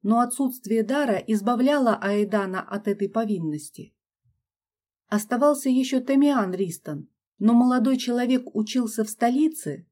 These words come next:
и его, к столь непростой, как лично убедилась прошедшей ночью Алита, задаче,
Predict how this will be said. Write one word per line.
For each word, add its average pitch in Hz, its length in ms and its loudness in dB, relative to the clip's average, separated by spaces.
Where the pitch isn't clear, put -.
и 208 80 2
его, 240 500 2
к - 80 -18
столь 254 280 2
непростой, 247 640 0
как 220 200 -2
лично 214 400 0
убедилась 208 580 0
прошедшей 202 560 -2
ночью 202 440 0
Алита, 202 400 0
задаче, 208 680 -4